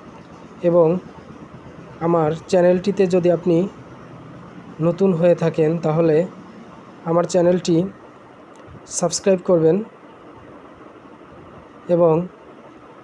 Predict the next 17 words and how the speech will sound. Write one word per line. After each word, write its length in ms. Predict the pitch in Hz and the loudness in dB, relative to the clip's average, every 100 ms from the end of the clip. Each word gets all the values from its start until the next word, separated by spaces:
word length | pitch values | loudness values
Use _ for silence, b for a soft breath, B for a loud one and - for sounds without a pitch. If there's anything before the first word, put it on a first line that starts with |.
| - - | -20 -8
বেশি 240 | 151 160 185 | -4 -2 -2
বেশি 240 | 180 - | -2 -4
শেয়ার 280 | 175 - 170 | -4 -2 -2
করবেন, 360 | 170 175 156 170 214 - - - - - - - - - - - - - - - - - - - - - - - - - - - - - | 0 0 2 0 -2 -10 -20 -20 -20 -20 -20 -20 -20 -20 -20 -20 -20 -20 -20 -20 -20 -20 -20 -20 -20 -20 -20 -20 -20 -20 -20 -20 -20 -8
কারণ 280 | 185 170 165 196 208 - - - - - - - - - - - - - - - | 0 2 2 0 -4 -16 -20 -20 -20 -20 -20 -20 -20 -20 -20 -20 -20 -20 -20 -6
এই 80 | 175 | -4
কৃষি 280 | 175 175 214 | -2 -2 0
রিলেটেড 400 | 202 196 196 185 160 | 2 0 0 -2 -2
ভিডিও 200 | 165 180 | 0 0
যখন 260 | 170 165 175 | 0 0 0
আপনি 180 | 170 175 | 0 0
বেশি 220 | 170 165 185 | 0 -2 -4
বেশি 160 | 175 185 | -4 -4
শেয়ার 160 | - 175 | 0 0
করে 200 | 170 180 | 2 0
দিবেন, 280 | 170 160 160 196 - | 2 0 0 -2 -6
তখন 300 | 170 165 170 | -6 -2 -2